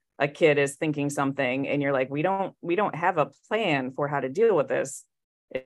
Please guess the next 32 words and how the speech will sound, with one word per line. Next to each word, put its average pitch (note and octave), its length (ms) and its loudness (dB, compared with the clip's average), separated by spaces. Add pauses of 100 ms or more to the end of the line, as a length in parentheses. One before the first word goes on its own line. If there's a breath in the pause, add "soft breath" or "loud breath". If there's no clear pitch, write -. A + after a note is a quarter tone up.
It's D#3 160 -8
a D3+ 100 0
Saturday E3+ 600 6
afternoon. D3+ 920 0
What E3 100 4
do F3 100 2
I, D3 200 4
as C#3+ 160 -2
af-, C#3+ 260 -2
who G3+ 220 -2
do E3+ 100 2
I F3+ 140 6
call? C3 400 -2
Who F3+ 160 -2
do E3+ 60 6
I, D3+ 360 6 (500)
who G#3+ 80 2
do G3 100 6
I E3 120 8
pass E3+ 340 2
that D#3 180 0
along D#3 440 0
to?" B2+ 280 -4
'Cause D#3+ 160 0
that, F3+ 240 4
that's B3 260 4
out E3 120 6
of D#3 80 0
my D3+ 140 2
realm C#3+ 280 0
of C3+ 120 -4
expertise, D3+ 840 -4